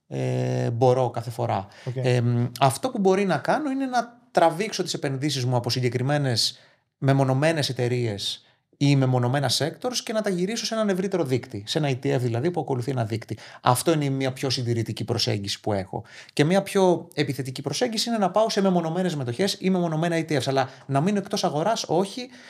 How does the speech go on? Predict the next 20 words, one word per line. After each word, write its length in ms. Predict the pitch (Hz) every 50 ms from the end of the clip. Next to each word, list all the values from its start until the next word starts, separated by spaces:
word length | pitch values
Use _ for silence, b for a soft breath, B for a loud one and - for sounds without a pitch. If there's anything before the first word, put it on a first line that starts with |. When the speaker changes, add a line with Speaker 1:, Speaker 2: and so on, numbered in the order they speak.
| B B B B
Speaker 1:
Το 180 | - 151 156 -
cash 280 | 196 208 - - 151 160
drag, 120 | 170 185 180
το 100 | 180 175
κόστος 340 | - - 180 190 190 190 -
του 80 | - 156
να 100 | 156 151
έχεις 200 | 160 160 - 160
μετρητά 360 | 175 156 135 - 120 117 151
είναι 140 | 180 190 196
πάρα 340 | 190 - - 208 220 196 156
πολύ 160 | - 101 98 92
μεγάλο. 540 | 101 95 95 101 107 110 120 180 233 240 B B B B B B B B
Συνεπώς, 600 | B - - 175 170 175 - 220 220 220 - - -
καλύτερα 340 | - 208 214 208 220 202
να 140 | 190 185 165
δω 460 | 147 143 165 165 160 151 147 143 127 127
μια 500 | 147 151 151 151 143 139 139 131 123 113 127
βραχυπρόθεσμη 680 | 123 127 127 120 127 120 147 143 120 127 117 123 120
απώλεια 540 | 113 110 127 127 139 160 180 214 247 269